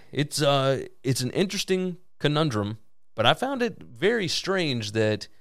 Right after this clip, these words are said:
they let Rece Davis just come out and talk about it,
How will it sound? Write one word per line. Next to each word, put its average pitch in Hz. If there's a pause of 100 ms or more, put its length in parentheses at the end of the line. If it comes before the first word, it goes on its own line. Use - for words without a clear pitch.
(180)
they 113
let 156
Rece 135
Davis 135 (840)
just 120
come 175
out 180
and 127
talk 175
about 110
it, -